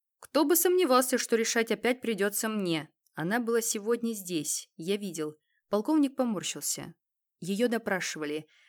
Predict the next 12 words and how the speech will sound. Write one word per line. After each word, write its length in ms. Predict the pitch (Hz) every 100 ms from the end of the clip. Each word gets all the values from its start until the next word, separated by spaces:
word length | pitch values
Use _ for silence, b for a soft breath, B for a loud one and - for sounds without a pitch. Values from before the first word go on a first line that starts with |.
| b
Я 140 | 294
протокол 440 | 330 320 339 339 262
ещё 220 | - 233
не 100 | 240
читал, 360 | 277 254 339
но 180 | 302 226 - _
там 200 | - 294
и 40 | 302
так 280 | 302 170 -
всё 180 | -
ясно". 580 | 220 196 156 - 160 160 _ _ _ _ _ -
"И?" 400 | 165 165 175